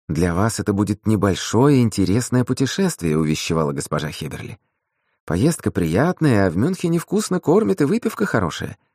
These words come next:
Пиво там куда крепче нашего, господин Баркхаузен". "Выпивка меня не интересует", — сказал он, но не столько мрачно, сколько задумчиво.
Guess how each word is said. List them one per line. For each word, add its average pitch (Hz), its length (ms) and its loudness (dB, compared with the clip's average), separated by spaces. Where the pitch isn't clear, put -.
Пиво 85 240 -2
там 117 200 2
куда 113 320 2
крепче 214 420 0
нашего, 147 380 0
господин 80 420 -2
Баркхаузен". 65 580 -6
"Выпивка - 440 -8
меня 87 220 -4
не 82 140 -4
интересует", — - 760 -6
сказал 73 460 -2
он, 73 160 -2
но 76 100 0
не 78 100 0
столько 95 420 0
мрачно, 82 440 0
сколько 85 340 -2
задумчиво. 80 640 -2